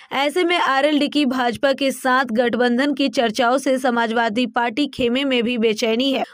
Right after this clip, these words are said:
वहीं आरएलडी का सपा से सात सीटों का गठबंधन उन्नीस जनवरी को हो चुका है, तो वहीं ऐसे में आरएलडी की सपा से नाराजगी कैराना, बिजनौर और मुजफ्फरनगर सीट को लेकर है।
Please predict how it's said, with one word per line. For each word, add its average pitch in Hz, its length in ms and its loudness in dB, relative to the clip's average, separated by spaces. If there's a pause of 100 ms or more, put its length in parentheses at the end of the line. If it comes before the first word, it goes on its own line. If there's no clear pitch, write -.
वहीं 320 180 2
आरएलडी 320 400 2
का 330 180 2
सपा 302 360 0
से 311 220 0
सात 262 320 0
सीटों 277 300 0
का 294 200 2
गठबंधन 262 580 2
उन्नीस 254 260 2
जनवरी 247 400 2
को 285 220 2
हो 247 160 4
चुका 247 300 0
है, 277 220 2
तो 247 100 -2
वहीं 254 200 2
ऐसे 240 380 -2
में 262 220 0 (380)
आरएलडी 311 440 2
की 320 160 2
सपा 285 360 0
से 294 180 0
नाराजगी 254 720 2 (380)
कैराना, 277 560 2
बिजनौर 262 520 2
और 262 240 4
मुजफ्फरनगर 262 880 2
सीट 277 340 -2
को 262 140 2
लेकर 233 360 0
है। - 160 -8